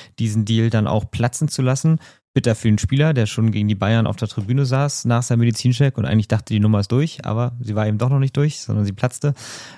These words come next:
Ähm, am Ende reichte die Zeit nicht, um dann noch eine Alternative zu verpflichten, aber das war kein Muss-Transfer.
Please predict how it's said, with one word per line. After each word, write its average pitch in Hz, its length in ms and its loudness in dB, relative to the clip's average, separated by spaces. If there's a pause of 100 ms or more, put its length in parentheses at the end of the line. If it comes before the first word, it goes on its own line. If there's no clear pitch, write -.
(100)
Ähm, 110 480 4
am - 160 0
Ende 120 280 4
reichte 120 260 0
die 117 100 0
Zeit 113 300 0
nicht, 120 260 0
um 117 120 2
dann 110 140 2
noch 104 140 0
eine 107 100 0
Alternative 107 560 -2
zu - 140 -8
verpflichten, 127 560 0
aber 117 320 2
das 101 180 0
war 107 140 2
kein 113 300 0
Muss-Transfer. 101 800 -2